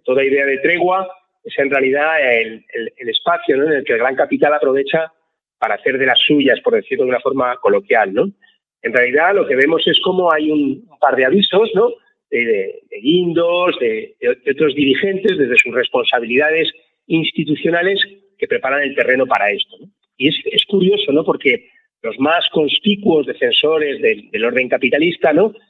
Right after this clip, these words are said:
En este momento callan respecto a su argumento habitual, que es la necesidad de la competencia, puesto que es evidente que la creación de un gran banco va a lesionar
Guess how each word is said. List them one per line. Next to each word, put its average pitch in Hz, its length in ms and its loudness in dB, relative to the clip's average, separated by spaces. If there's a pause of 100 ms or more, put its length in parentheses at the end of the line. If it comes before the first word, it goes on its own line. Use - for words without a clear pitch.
(140)
En - 160 -4
este 143 220 -2
momento 196 520 2 (640)
callan 208 680 -2
respecto - 420 -4
a - 40 0
su 151 160 -2
argumento 156 500 0
habitual, 170 600 2 (280)
que 143 100 -2
es 135 80 -6
la 151 100 0
necesidad 147 420 -2
de 143 60 -2
la 135 140 0
competencia, 131 680 -2
puesto 107 240 -4
que 117 100 2
es - 100 0
evidente 147 600 -2 (160)
que - 80 -4
la 113 120 0
creación 139 440 0
de 143 80 0
un 156 120 0
gran 151 220 0
banco 175 380 0
va 139 160 4
a 143 60 2
lesionar 143 680 0